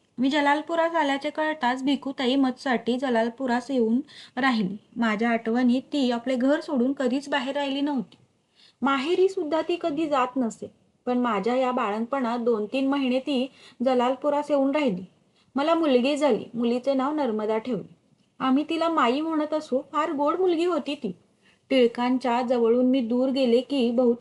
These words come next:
करून ते आपल्या नोकरीचे दान व संसाराची दक्षिणा देऊन माझ्या मागोमाग बाहेर पडत. तसेच याही वेळेस झाले. बहुत करून या दानदक्षिणेत घरात एखादा फुटका तांब्याही राहत नसे.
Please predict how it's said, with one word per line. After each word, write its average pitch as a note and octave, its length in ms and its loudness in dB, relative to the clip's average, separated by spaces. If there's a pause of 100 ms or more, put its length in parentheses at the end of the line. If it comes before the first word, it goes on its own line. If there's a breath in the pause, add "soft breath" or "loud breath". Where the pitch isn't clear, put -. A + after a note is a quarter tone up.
करून C4+ 240 2
ते C4 320 2 (300 loud breath)
आपल्या C4+ 440 0
नोकरीचे C4 680 2
दान B3+ 360 0
व B3+ 160 -6
संसाराची B3+ 640 -2
दक्षिणा A#3+ 840 -4
देऊन B3+ 380 0
माझ्या A3+ 440 -2
मागोमाग G#3+ 500 -4
बाहेर A#3+ 320 -4
पडत. A#3 220 -8 (720)
तसेच F#4+ 300 0
याही C4 280 2
वेळेस C#4+ 360 0
झाले. B3+ 300 -4 (1120)
बहुत B3+ 360 4
करून C4 280 6
या B3+ 220 2
दानदक्षिणेत A#3+ 760 0
घरात A#3+ 440 0
एखादा A#3+ 460 0 (440 loud breath)
फुटका C4 320 -2
तांब्याही C4 520 0
राहत C4+ 260 -2
नसे. B3+ 480 -6